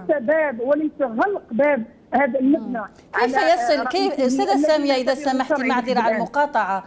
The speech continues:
Speaker 1: كيف يصل الحد ب-، بالنواب إلى غلق الباب؟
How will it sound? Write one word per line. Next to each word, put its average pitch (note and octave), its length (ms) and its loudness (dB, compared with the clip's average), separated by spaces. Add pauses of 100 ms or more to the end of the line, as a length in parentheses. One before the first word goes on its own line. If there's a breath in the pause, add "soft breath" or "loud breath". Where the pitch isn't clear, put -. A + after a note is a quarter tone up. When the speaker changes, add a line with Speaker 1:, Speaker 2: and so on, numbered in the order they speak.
(300 loud breath)
Speaker 1:
كيف G#4 320 0
يصل B3 440 -2
الحد G3+ 960 -2
ب-، F#3 540 -4
بالنواب G3+ 680 0
إلى G#3 160 0
غلق D#4 380 -4
الباب؟ G#3 460 0